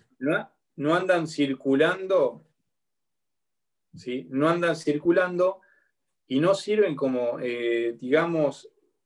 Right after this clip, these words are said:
eh, agentes que sirven para llamar a la policía e informar de los hechos. Entonces lo que hicieron es,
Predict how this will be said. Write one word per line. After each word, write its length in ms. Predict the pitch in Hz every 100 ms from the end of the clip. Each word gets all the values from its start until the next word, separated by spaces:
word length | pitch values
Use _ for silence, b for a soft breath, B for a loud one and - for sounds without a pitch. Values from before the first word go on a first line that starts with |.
| _ _ _ -
eh, 300 | 123 127 -
agentes 580 | 131 120 - 185 175 156
que 140 | 135
sirven 400 | 123 156 160 135
para 280 | - 117 117
llamar 380 | - 123 131 160
a 60 |
la 180 | 151 127
policía 640 | 139 135 135 - 165 165 165
e 60 | 131
informar 680 | 127 123 - 123 117 151 156
de 80 |
los 180 | 135 120
hechos. 420 | 165 165 160 - _ _ _ _ _ _ 440 - - 440 _ _ _ _ _ _ _ _ _ _ _ _ _ _ _ _ _ b b b
Entonces 480 | - 135 151 202 185
lo 120 | 180
que 80 | 165
hicieron 380 | 175 220 220 196
es, 200 | 165 -